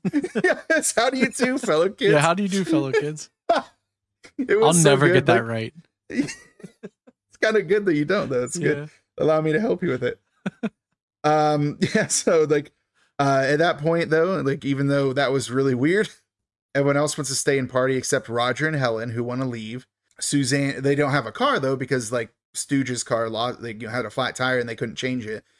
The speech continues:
Speaker 2: and they had to walk the rest of the way. So, uh, Suzanne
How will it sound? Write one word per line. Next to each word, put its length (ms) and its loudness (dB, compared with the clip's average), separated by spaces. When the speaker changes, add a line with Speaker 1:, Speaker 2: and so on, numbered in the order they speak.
Speaker 2:
and 80 -6
they 60 0
had 60 -2
to 60 -6
walk 300 0
the 120 -4
rest 180 -2
of 40 -20
the 80 -4
way. 300 -2
So, 640 0
uh, 240 -4
Suzanne 760 -2